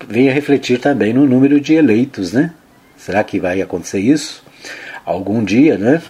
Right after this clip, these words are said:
Na verdade, o que a gente vê é a prevalência dos homens nos cargos públicos, né? Você pode fazer um levantamento aqui na Câmara Municipal, por exemplo, nós temos vinte e três vereadores,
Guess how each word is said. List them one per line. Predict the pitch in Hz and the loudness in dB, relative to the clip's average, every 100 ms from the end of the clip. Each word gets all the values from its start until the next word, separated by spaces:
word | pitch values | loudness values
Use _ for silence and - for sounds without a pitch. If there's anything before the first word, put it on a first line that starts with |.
| _ _ | _ _
Na | - | -16
verdade, | - 101 95 107 107 117 - _ - _ _ _ _ _ - | -8 -6 -4 -4 -6 -10 -14 _ -20 _ _ _ _ _ -20
o | - | -8
que | 117 | -4
a | |
gente | 104 113 110 | -4 -2 -4
vê | 85 107 | -2 0
é | |
a | 117 | 0
prevalência | - 135 123 113 107 120 127 | 0 0 2 0 -2 -4 -2
dos | 131 135 | 0 -2
homens | 107 110 123 123 | 0 -2 -2 -2
nos | 151 - | -4 -6
cargos | - 101 101 104 - | -6 -4 -2 -4 -4
públicos, | - - 104 - 80 | 0 0 0 -10 -8
né? | 107 156 - - - - - - _ | 0 0 -2 -20 -20 -20 -20 -20 _
Você | 117 - 104 98 - _ _ | -14 -6 -4 -4 -8 _ _
pode | 107 98 | -10 -8
fazer | - 98 101 | -6 -4 -4
um | 104 104 | -2 -2
levantamento | 101 104 104 104 - | -2 -2 -2 -2 -4
aqui | 107 113 | -4 -2
na | 113 | -2
Câmara | - 117 117 | 0 0 2
Municipal, | 117 123 - - 113 110 | 0 -4 -6 -2 0 0
por | 127 | 0
exemplo, | 107 131 - | 0 -2 -2
nós | 147 - | -4 -2
temos | 139 120 | -4 -4
vinte | 95 170 | -4 -8
e | - | -6
três | - 123 131 - | -2 0 0 -2
vereadores, | 107 131 110 101 139 113 - - | -4 0 0 2 0 0 -8 -20